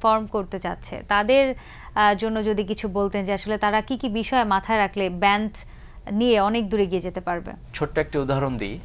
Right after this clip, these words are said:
Speaker 2: আমার এলাকার বড় ভাই হলো জেমস ভাই নগরবাউল ব্যান্ডের যিনি, উম, মূল ভোকাল।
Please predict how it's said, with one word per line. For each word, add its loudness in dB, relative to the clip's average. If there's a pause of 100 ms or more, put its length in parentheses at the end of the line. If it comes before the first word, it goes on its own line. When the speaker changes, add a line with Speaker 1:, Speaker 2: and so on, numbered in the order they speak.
Speaker 2:
আমার 2
এলাকার 2
বড় 6
ভাই 2
হলো 2
জেমস 0
ভাই 2
নগরবাউল 0 (360)
ব্যান্ডের -4 (520)
যিনি, -8 (220)
উম, -12
মূল -2
ভোকাল। -6